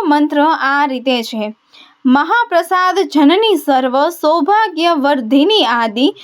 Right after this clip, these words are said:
વાધિ અનિત્યમ તુલસી તવ નમોસ્તુતે. એવું માનવામાં આવે છે કે આ મંત્ર બોલીને જળ ચડાવવાથી અને પ્રદક્ષિણા કરવાથી દેવી લક્ષ્મી જલ્દી પ્રસન્ન થાય છે.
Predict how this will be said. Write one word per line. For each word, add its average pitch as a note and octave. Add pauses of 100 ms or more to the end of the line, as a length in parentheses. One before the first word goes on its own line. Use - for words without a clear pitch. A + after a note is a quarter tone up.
(260)
વાધિ D4+ (180)
અનિત્યમ E4
તુલસી G4
તવ C#4+ (380)
નમોસ્તુતે. C#4 (540)
એવું C4+
માનવામાં D4
આવે D#4
છે G#4+ (840)
કે C#4 (120)
આ D4
મંત્ર F4+
બોલીને D#4 (300)
જળ E4+ (120)
ચડાવવાથી G4
અને F#4+
પ્રદક્ષિણા F4
કરવાથી C#4+ (340)
દેવી G4+
લક્ષ્મી D#4+
જલ્દી D4
પ્રસન્ન C4+
થાય A3
છે. A3